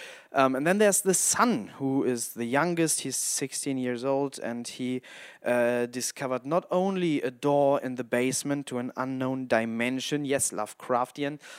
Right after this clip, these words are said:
no, he also discovers his own sexuality and has a gay romance with, uh, one of the male hookers working for his mom, uh, who does not seem to enjoy the romance, but,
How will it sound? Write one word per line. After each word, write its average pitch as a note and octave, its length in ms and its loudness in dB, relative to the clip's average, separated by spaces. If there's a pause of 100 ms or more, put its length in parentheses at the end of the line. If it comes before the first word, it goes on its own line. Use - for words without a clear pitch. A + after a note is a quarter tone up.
(140)
no, F3 260 6
he C3 180 0
also C3 380 0
discovers A2+ 600 -2
his A2 200 -8
own A2 220 -12
sexuality G#2+ 1040 -8 (580)
and G2 220 -12
has A2 340 -8
a A2 200 -4
gay C3 320 -2
romance B2+ 840 0
with, A#2 520 -8
uh, A2+ 320 2
one A2+ 220 -2
of A2 160 -10
the A2 200 -2
male G#2+ 400 -4
hookers G#2+ 480 -8
working G2 380 -6
for G#2 300 -6
his F#2 300 -8
mom, F2+ 460 -6 (480)
uh, F2+ 280 -2
who A2 260 -8
does C3 200 2
not D#3 300 6
seem G#2+ 480 -4
to G#2+ 320 -6
enjoy F#2+ 480 -6
the G2+ 140 -12
romance, G2 520 -6
but, - 440 -12